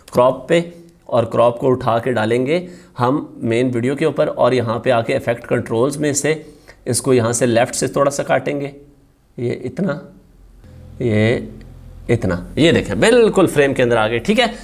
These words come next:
अब आप लोगों ने नेक्स्ट क्या करना है, एक आप लोगों ने हल्की सी वीडियो रिकॉर्ड कर देनी है जिसमें आप बस बैठे हैं, मुंह हिला रहे हैं, "हम्म, ओके, अच्छा," ये बस, ठीक है। वो एक वीडियो रिकॉर्ड करके रख लेनी है। लाइक मैंने ग्रीन स्क्रीन पे रिकॉर्ड कर लें तो और बेहतर है,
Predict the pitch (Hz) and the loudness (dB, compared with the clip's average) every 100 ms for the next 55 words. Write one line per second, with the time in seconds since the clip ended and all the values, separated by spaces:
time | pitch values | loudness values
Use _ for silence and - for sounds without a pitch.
0 | - - 220 180 175 175 160 156 143 147 | -4 2 4 4 4 4 4 2 0 -2
1 | - 160 143 143 151 160 156 151 151 139 | 0 2 2 2 0 0 0 2 2 0
2 | 135 135 131 175 175 151 147 123 127 139 | 0 -2 2 2 2 -2 -2 -2 -2 -2
3 | - 123 135 123 123 135 139 135 - - | 2 2 2 0 0 -2 -2 -6 -10 -6
4 | 143 135 139 123 120 131 120 127 120 123 | -4 0 0 0 0 0 0 -2 -4 -4
5 | 120 107 107 - - 110 107 104 - - | -4 -6 -8 -10 -10 -6 -4 -6 -10 -20
6 | - - - - - 120 - 110 98 104 | -20 -20 -20 -14 -6 -6 -4 -2 -2 -6
7 | - - - 120 120 - 110 98 98 - | -14 -20 -8 -6 -4 0 2 2 -2 -12
8 | - 113 98 - - 101 - - - - | -4 -2 -2 -4 -2 -2 -2 -12 -16 -8
9 | - 190 180 - - - 143 156 131 131 | -2 0 -2 -6 -18 -6 2 2 2 0
10 | 131 117 117 113 110 107 120 117 117 135 | -2 0 2 2 0 -2 -4 -4 0 2
11 | 156 131 127 135 - - - 131 151 180 | 0 -2 -2 -2 -6 -18 -10 -2 2 2
12 | - 175 185 180 - 165 160 156 156 - | 0 0 2 0 2 2 2 0 0 -4
13 | - 117 147 165 160 156 | 0 0 2 0 2 0